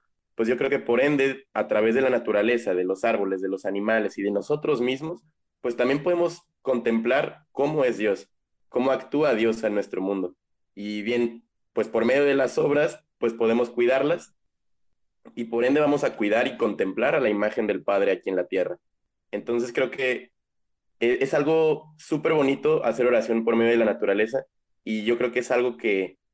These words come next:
igual, si bien no es una repetición de palabras como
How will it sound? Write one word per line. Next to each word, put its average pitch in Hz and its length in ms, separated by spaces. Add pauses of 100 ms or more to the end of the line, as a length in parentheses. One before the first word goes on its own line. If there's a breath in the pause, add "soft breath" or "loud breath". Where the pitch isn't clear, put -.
(300)
igual, 117 400
si 117 200
bien 120 340
no 120 160
es 120 300
una 117 560 (360)
repetición 120 800
de 127 80
palabras 113 600
como 92 480